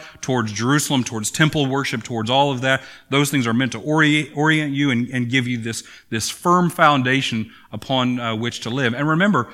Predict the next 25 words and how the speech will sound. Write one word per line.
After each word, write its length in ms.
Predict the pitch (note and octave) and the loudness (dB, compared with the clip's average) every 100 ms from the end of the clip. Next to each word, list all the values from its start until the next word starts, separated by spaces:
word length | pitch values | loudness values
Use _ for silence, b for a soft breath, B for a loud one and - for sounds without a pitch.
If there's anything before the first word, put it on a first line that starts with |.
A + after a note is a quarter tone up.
| B | B
psalms 440 | - C#3+ C3 C3+ C3+ | -4 0 2 0 -2
are 180 | B2+ A#2+ | -4 -4
songs. 840 | - E3+ E3+ G#2 E2 G2 G#2+ - - _ _ | -2 0 2 0 -4 -10 -12 -14 -18 _ _
They 120 | A#2 | -2
are 100 | A#2 | -2
songs. 380 | A2+ D#3 B2+ A2 | 0 0 0 2
They 100 | B2 | 2
are 100 | A#2 | 2
meant 240 | A#2+ C3+ A#2+ | 0 -2 -4
to 60 | |
be 140 | A#2+ A2+ | -4 -4
sung. 480 | - D#3 B2+ G2 G2+ B B | -2 0 0 -2 -8 B B
And 300 | C#3+ C#3 - | 0 0 -2
so 160 | - F#3+ | 0 2
we 220 | F3 B3+ | 4 4
do 240 | D3+ G#3+ | 6 4
that. 320 | G#3 G2+ B2 D3+ | 4 0 -2 -2
This 160 | E3+ | -2
morning 300 | E3+ G#3 C3+ | 0 2 2
we 160 | C#3 F3 | 2 0
sang 400 | - D#3+ E3+ C#3 | 2 2 2 0
a 60 | |
psalm 340 | A#2+ D#3+ D#3 C#3+ | 0 0 2 0
of 100 | C3 | 0
orientation. 800 | D3+ C#3 C3 D3 C#3+ C3+ A2+ | 2 2 2 2 0 0 -6